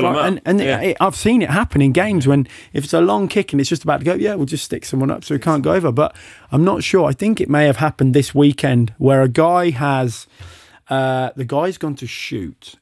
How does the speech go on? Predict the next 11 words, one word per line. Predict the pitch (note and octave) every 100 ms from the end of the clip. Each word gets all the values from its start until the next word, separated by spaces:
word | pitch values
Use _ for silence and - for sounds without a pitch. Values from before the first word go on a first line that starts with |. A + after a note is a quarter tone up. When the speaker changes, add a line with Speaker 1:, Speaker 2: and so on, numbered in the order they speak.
| _ _
Speaker 2:
And | A2+ A2
he, | G#2+ C#3 C3 B2 A#2+ A#2+ A#2+ -
I | C3+
don't | D#3+
know | D3
if | -
his | C3
timing's | - E3+ E3+ D#3 C#3
off | C3+ -
or | B2
whatever, | C3 B2